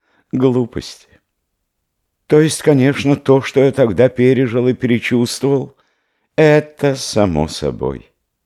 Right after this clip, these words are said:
Ведь и вы отец,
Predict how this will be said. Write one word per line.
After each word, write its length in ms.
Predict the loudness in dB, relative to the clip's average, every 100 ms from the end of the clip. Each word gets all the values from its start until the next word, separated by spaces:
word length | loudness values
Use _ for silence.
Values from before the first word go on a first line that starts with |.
| _ _ _ -6
Ведь 320 | -4 -4 -12 _ _ _
и 140 | -2 -2
вы 300 | 0 0 0
отец, 680 | -4 -4 -6 -6 -16 -20